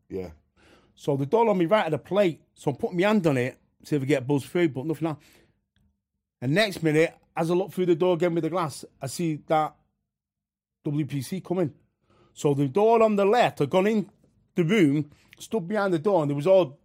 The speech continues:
Speaker 2: PowerPoints. And she's coming back through to the police station, the main desk. As she's opened the door, I've come from behind my door and put
Speaker 1: Stopped
Speaker 2: my hands
Speaker 1: it.
Speaker 2: in and stopped it. Lock. And I'm, like, I'm, I'm literally like that.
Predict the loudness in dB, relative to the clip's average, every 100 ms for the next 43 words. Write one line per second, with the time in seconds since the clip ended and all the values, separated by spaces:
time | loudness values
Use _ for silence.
0 | _ 2 4 4 2 0 -6 -16 -20 _
1 | _ _ _ _ _ -12 -10 -8 -4 -2
2 | -2 -2 -6 -8 -10 -8 -10 -6 -8 -6
3 | -10 -12 _ _ _ _ _ _ _ _
4 | _ _ _ -10 -6 -4 -2 -4 -6 -16
5 | _ -20 -20 _ _ -20 -20 -20 -20 _
6 | _ -4 -2 2 2 2 0 -2 2 6
7 | 6 6 4 0 -20 -20 _ _ -20 -20
8 | _ -8 -4 -2 0 -2 0 0 2 2
9 | 0 2 4 4 2 -4 -20 _ -8 -4
10 | 2 4 4 2 -2 0 -2 2 0 0
11 | -4 -6 2 2 4 0 -2 -4 -4 -2
12 | 0 0 -2 0 2 4 4 0 0